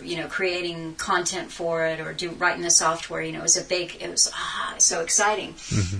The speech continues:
Speaker 1: And he said in this book, "For this wing of the counterculture, the technological and intellectual output of American research culture held enormous appeal.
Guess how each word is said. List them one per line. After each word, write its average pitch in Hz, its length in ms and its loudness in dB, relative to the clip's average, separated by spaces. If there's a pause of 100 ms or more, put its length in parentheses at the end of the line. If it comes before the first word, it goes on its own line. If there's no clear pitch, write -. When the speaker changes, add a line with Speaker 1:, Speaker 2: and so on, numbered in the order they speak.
Speaker 1:
And 180 200 0 (360)
he - 320 -6
said 170 480 4 (160)
in 175 220 -4
this 165 260 0
book, - 240 6 (380)
"For 202 320 4
this 262 440 6
wing 196 320 -2
of 170 120 -6
the 165 60 -6
counterculture, 202 920 -2
the 160 80 -6
technological 180 960 -2
and 170 300 -6
intellectual 185 840 0
output 170 480 0
of 156 120 -6
American 170 580 -2
research - 560 2
culture 202 520 -4
held 175 260 0
enormous 160 640 0
appeal. - 560 -4